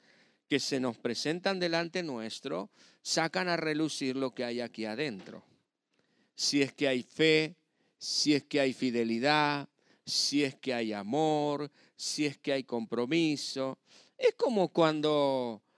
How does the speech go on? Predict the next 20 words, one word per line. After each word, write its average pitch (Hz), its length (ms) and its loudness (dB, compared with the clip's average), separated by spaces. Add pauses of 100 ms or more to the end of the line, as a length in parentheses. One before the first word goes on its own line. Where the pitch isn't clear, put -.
(140)
en 156 200 0
casa 190 720 0
se 170 200 -2
nos 165 240 -4
estropea 170 600 0
la 156 160 0
comida. 160 680 -2 (800)
Y 175 160 -2
eso 370 280 -2
saca 233 440 0
a - 20 0
relucir 175 640 0
a 170 100 2
ver 165 300 0
cuánto 180 720 0
amor 147 380 0
hay 139 240 0
en 120 140 -4
la 117 120 0
pareja. 107 640 -8